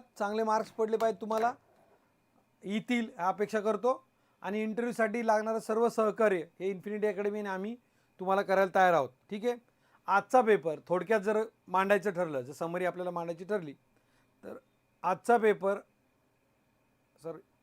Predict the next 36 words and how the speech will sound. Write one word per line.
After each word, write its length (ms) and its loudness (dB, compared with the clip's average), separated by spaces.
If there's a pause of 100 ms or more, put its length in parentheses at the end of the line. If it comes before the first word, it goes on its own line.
(600)
लास्ट 300 -4
पेपरपेक्षा 640 -8
जास्त 420 -8
लागेल 400 -8
की 60 -20
कमी 380 -10
लागेल 200 -10
कट 200 -14
ऑफ? 80 -16 (500)
मी 80 -6
आत्ताच 340 0
सांगितलं 340 -4
तुम्हाला, 340 -2
लास्ट 440 2
पेपरच्या 720 -2 (680)
थोडासा, 580 4
त्याच्यापेक्षा 600 -10
थोडासा 320 0
जास्त, 380 -2 (760)
थोडंसं 240 0
करेक्शन 360 0
होईल. 180 -6 (260)
लक्षात 240 -8
घ्या, 160 -14
म्हणजे 440 -12
मागच्या 460 4
एक्झामपेक्षा 640 0 (320)
यावेळेसचा 420 2
कट 200 -4
ऑफ 80 -2
हा 120 -4
थोडासा 220 -10
हायर 280 -2
साईडला 260 -8
असला 200 -12
पाहिजे, 240 -18